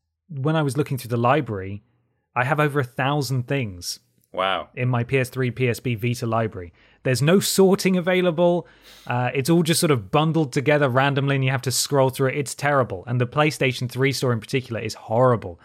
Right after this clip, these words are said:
Speaker 1: The download speeds are so throttled. It takes bloody ages to <laughs> download anything. But
Speaker 2: Mm-hmm.
Speaker 1: the, the only merit I can see from this is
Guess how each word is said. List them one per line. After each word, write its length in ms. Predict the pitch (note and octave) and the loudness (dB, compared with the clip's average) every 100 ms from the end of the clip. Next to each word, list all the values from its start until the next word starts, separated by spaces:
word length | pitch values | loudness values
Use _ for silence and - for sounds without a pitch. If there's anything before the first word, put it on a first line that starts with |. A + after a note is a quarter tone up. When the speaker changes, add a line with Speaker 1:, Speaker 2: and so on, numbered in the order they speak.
| - _ - | -20 _ -10
Speaker 1:
The 80 | |
download 440 | G#2+ C3+ C3+ C3 B2 | 0 2 4 2 0
speeds 340 | - C3 B2 | -2 -2 -2
are 140 | G#2+ - | -4 -6
so 540 | - C#3 C3 C3+ B2+ - | -4 2 2 2 -4 -14
throttled. 800 | - A#2+ B2 A#2 - G#2+ G2+ - _ _ _ | -12 -4 -2 -2 -6 -8 -10 -16 _ _ _
It 120 | B2 | -8
takes 340 | - B2 - - _ _ _ | -4 -6 -6 -14 _ _ _
bloody 540 | A2+ C3 C#3 C#3+ D3+ C#3 | -10 0 2 4 4 4
ages 420 | C3+ B2 G#2+ - | 2 0 -6 -6
to 80 | A#2+ | -4
<laughs> 100 | A#2 | -4
download 540 | G2 D#3+ C#3+ C3+ B2 - - _ - | 2 2 2 2 0 -2 -20 _ -2
anything. 540 | F3+ G3+ C#3 - F2 _ _ _ | 2 4 2 -6 -20 _ _ _
But 160 | - C#3+ | -4 -2
Speaker 2:
Mm-hmm. 200 | E3 D#2 _ _ - | -4 -10 _ _ -2
Speaker 1:
the, 140 | D#3+ | -2
the 40 | - | 2
only 320 | F3 G3 G3+ | 6 6 6
merit 360 | E3+ E3 A#2+ G#2+ - | 4 2 0 -4 -2
I 140 | A#2+ | -2
can 200 | B2 B2 | -2 -4
see 380 | - C#3+ B2 A2+ | -4 -4 -4 -6
from 400 | - - B2+ B2+ | -8 0 2 2
this 500 | A#2+ G#2 E2+ - - - _ _ _ _ _ - | 0 -2 -6 -14 -14 -16 _ _ _ _ _ -2
is 320 | B2 A#2 | 0 0